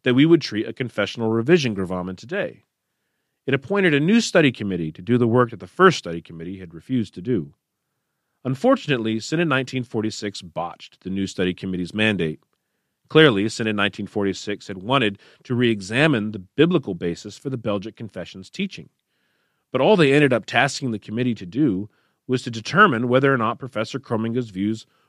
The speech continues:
were in conflict with the confession, namely, something that everyone already knew to be true. Unfortunately, Professor Krominga died before Synod nineteen forty-seven could correct Synod nineteen forty-six's mistake,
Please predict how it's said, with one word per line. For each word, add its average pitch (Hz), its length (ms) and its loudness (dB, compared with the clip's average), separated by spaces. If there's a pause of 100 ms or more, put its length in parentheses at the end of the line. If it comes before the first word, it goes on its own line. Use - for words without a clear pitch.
were 117 140 0
in 131 120 0
conflict 113 500 -6
with 113 100 -6
the 123 60 -6
confession, 165 540 -2 (920)
namely, 151 400 2 (120)
something 156 380 -2
that 165 180 0 (100)
everyone 175 360 4
already 165 380 4
knew 170 180 2
to 180 60 0
be 185 120 -2
true. 208 400 -4 (1080)
Unfortunately, 113 840 -2 (380)
Professor 143 380 -2
Krominga 104 420 0
died 98 260 2
before 98 280 -6
Synod 101 280 -6
nineteen 98 320 -6
forty-seven 98 640 -4
could 90 180 -12
correct 139 440 0
Synod 92 280 -12
nineteen 90 320 -12
forty-six's 90 680 -12
mistake, 110 520 -2